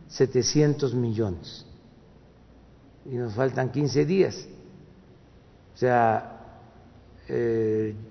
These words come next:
vamos a pasar los dos mil millones que con esto se aseguran los premios y quedarían para el insabi. A ver,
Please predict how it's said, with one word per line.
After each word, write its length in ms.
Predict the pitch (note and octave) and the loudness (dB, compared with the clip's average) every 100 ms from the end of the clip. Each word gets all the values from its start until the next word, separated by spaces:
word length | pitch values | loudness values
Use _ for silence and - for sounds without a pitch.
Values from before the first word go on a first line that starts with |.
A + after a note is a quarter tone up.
| - - | -20 -10
vamos 440 | A#2+ C3+ D3+ - | 2 2 2 -2
a 600 | A#2+ G2+ G2 F#2 F2+ F2+ - | 0 0 -2 -4 -8 -12 -6
pasar 360 | A2+ A2 C3 C#3 | -4 2 2 2
los 240 | C3+ G#2 | 0 -2
dos 180 | A2+ G2+ | -2 -2
mil 240 | A#2+ B2+ G2 - - - - - - - - - | 0 -2 -4 -16 -20 -20 -20 -20 -20 -20 -20 -10
millones 520 | A2 A2+ C#3 D#3 C#3+ - - | -4 2 4 2 -2 -8 2
que 560 | D#3 E3 E3 - - - | 6 6 4 -6 -18 -14
con 220 | - B2+ D3 | -4 0 2
esto 280 | C#3 - | 0 0
se 120 | C#3+ C3+ | 0 0
aseguran 680 | C3+ B2+ C#3+ C#3+ C3+ C3 | 0 2 4 4 2 -2
los 140 | C3+ C3 | -2 -2
premios 600 | - D#3+ D3+ B2 - - - - - - - - - - - - - - - - - - | 0 0 0 -4 -8 -14 -18 -20 -20 -20 -20 -20 -20 -20 -20 -20 -20 -20 -20 -20 -16 -6
y 80 | D3 | -2
quedarían 800 | - D#3 D3+ D#3+ F3+ F3 D#3+ - | 4 6 8 8 8 6 2 6
para 480 | E3 F3 E3 - - | 8 8 6 2 2
el 160 | D3 | 2
insabi. 560 | D3 D3 - E3+ D#3 F3 | 2 0 6 6 6 0
A 1040 | G#3 - - - - - - - - - | -4 -10 -18 -20 -20 -20 -20 -20 -20 -2
ver, 180 | C3 C3+ | 4 4